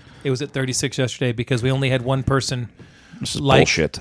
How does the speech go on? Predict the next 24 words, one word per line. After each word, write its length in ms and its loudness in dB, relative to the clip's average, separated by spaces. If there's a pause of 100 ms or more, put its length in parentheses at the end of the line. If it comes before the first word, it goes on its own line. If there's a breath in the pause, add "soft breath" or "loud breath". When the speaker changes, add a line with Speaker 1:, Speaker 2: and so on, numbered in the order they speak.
(100)
Speaker 1:
like 300 2
and 160 -2
post 400 4
done. 320 2
So 420 2
Speaker 2:
Come 160 4
Speaker 1:
Bridget, 160 6
Speaker 2:
on. 240 6
Speaker 1:
Bridget 260 6
will 140 6
be 120 4
getting 200 2
you 80 4
your 160 6
gift 200 4
card 200 4
pretty 160 2
quick. 360 0
Speaker 2:
Nice 100 0
job, 220 6
Bridget. 300 -2
Speaker 1:
Thank 200 2
you, 80 0
Bridget. 320 0